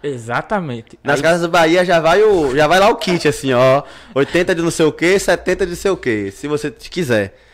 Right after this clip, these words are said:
Speaker 2: Senão você paga por fora, algum
Speaker 1: Aí sai
Speaker 2: conhecido
Speaker 1: muito
Speaker 2: seu.
Speaker 1: caro aqui as coisas. Sai
Speaker 2: E eles
Speaker 1: caro.
Speaker 2: nem, eles não, não aliviam no preço,
Speaker 1: Aliviar
Speaker 2: tá
Speaker 1: não.
Speaker 2: ligado?
Speaker 1: Só chorar bastante. Dez reais.
Speaker 2: É,
Speaker 1: E
Speaker 2: né?
Speaker 1: olha lá.
Speaker 2: Ah, é mil e noventa e nove, à vista é mil,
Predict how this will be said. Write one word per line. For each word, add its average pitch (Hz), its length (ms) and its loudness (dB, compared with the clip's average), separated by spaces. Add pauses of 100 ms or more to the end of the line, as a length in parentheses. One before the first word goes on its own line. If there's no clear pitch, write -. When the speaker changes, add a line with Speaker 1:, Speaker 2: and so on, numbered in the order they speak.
(140)
Speaker 2:
Senão 135 220 -8
você 156 100 -4
paga 156 220 0
por - 100 -8
fora, 120 380 0
algum 107 120 -2
Speaker 1:
Aí 123 80 -6
sai 120 160 -2
Speaker 2:
conhecido 117 180 -4 (140)
Speaker 1:
muito 104 40 -6
Speaker 2:
seu. 123 160 -6
Speaker 1:
caro 127 160 -4
aqui 117 220 -14
as 117 120 -18
coisas. 107 280 -20 (440)
Sai 123 180 -16
Speaker 2:
E 127 60 0
eles 156 180 2
Speaker 1:
caro. 277 60 -2
Speaker 2:
nem, 233 160 -6
eles 214 240 -4
não, 247 100 -8
não 160 380 -8
aliviam 110 360 -2
no 101 100 -8
preço, 104 220 -8
Speaker 1:
Aliviar 127 320 -6
Speaker 2:
tá 190 60 -12
Speaker 1:
não. 156 140 -12
Speaker 2:
ligado? 175 140 -18 (400)
Speaker 1:
Só 170 160 -10
chorar 170 280 -4
bastante. 143 800 -6 (260)
Dez 147 200 -6
reais. 147 480 -8 (300)
Speaker 2:
É, 110 640 -2
Speaker 1:
E 131 60 -10
Speaker 2:
né? 131 60 -6
Speaker 1:
olha 151 160 -6
lá. 123 220 -6 (300)
Speaker 2:
Ah, - 240 -2 (200)
é 147 100 -2
mil 170 220 2
e - 20 4
noventa 202 320 0
e 185 60 0
nove, 117 340 0
à 139 60 2
vista 135 400 -4
é - 20 0
mil, 107 320 -4